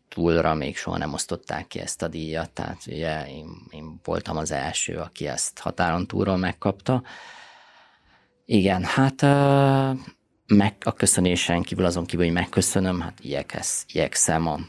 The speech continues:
továbbiakban is, ö, úgymond megfelelni ennek az elvárásnak, vagy ezzel, azzal meghálálni, hogy a továbbiakban is, ö, igyekszem folytatni ezt a munkát, hogy a gyerekekkel ezt az eszmeiséget megszerettetni.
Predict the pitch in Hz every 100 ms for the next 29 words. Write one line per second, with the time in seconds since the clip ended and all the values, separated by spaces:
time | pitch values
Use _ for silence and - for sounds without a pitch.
0 | - - 80 76 73 80 76 85 85 78
1 | 78 - - 80 80 85 _ _ _ _
2 | _ - 90 87 87 90 - - 82 82
3 | 85 87 95 - 90 90 90 87 90 90
4 | 90 92 - 92 - 80 78 - 78 -
5 | 85 76 76 73 - 80 76 71 76 80
6 | 78 73 - - - 67 73 69 71 80
7 | 73 65 62 - - 78 78 - - -
8 | - _ _ - - - - - 87 -
9 | 87 82 - - 85 - 80 76 80 -
10 | - - 80 67 65 - - - - 76
11 | 80 73 - 78 80 - - - - 78
12 | 78 80 80 - - 67 - - - -
13 | - 82 80